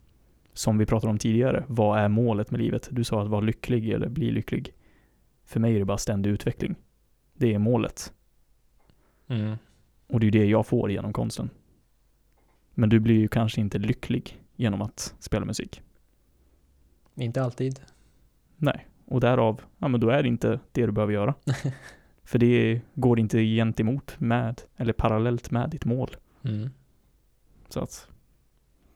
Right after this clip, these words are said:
Speaker 1: Då blir du fotbollsdomare istället.
Speaker 2: Jajamän.
Speaker 1: Som du inte dock låter så jättelycklig ut.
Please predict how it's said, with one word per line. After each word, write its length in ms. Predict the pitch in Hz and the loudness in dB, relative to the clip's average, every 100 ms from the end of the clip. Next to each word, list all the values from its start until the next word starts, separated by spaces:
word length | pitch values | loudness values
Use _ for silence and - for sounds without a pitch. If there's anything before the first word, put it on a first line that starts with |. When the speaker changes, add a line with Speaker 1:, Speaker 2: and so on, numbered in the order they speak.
| _ _ _ _ _ _ _ _ _ _ _ _ _ _ _ _ - - | _ _ _ _ _ _ _ _ _ _ _ _ _ _ _ _ -6 0
Speaker 1:
Då 100 | 131 | 2
blir 140 | 147 | 2
du 60 | 143 | 2
fotbollsdomare 600 | 135 - 131 151 156 120 | 0 0 0 0 0 -2
istället. 260 | - - - - - - - - - | -2 -6 -10 -20 -12 -10 -10 -10 -8
Speaker 2:
Jajamän. 840 | 113 110 110 123 127 151 143 101 - - - - _ _ - - - - - - _ - - - | -6 -4 -2 -2 2 2 2 0 -4 -14 -20 -20 _ _ -16 -14 -14 -14 -18 -18 _ -20 -20 -20
Speaker 1:
Som 200 | - 120 | -12 -6
du 60 | 123 | -4
inte 140 | 123 | -4
dock 380 | 135 143 - - | -2 -4 -6 0
låter 300 | 131 131 135 | 2 4 2
så 100 | 131 | 2
jättelycklig 600 | 131 - 113 151 - 117 | 2 0 -2 -2 -2 -2
ut. 360 | 123 120 - | -2 -4 -10